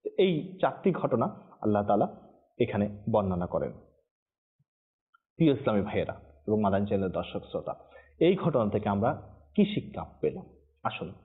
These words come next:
আমরা শিক্ষাগুলো গ্রহণ করি এবং শুনি। এই যে বদরের মধ্যে মুসলমানরা যে সমস্যার সম্মুখীন ছিল,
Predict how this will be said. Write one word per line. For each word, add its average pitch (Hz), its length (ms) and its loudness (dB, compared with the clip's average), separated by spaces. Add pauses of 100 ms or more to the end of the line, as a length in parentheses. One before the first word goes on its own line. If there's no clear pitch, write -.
(380)
আমরা 104 180 -2
শিক্ষাগুলো 101 520 0
গ্রহণ 92 260 -2
করি 107 160 2
এবং 113 160 0
শুনি। 110 280 0 (1600)
এই 185 140 6
যে 185 180 6 (880)
বদরের 123 460 4
মধ্যে 85 320 2 (260)
মুসলমানরা 117 520 2
যে 123 140 4
সমস্যার 123 560 0 (100)
সম্মুখীন 120 420 0
ছিল, 104 220 -4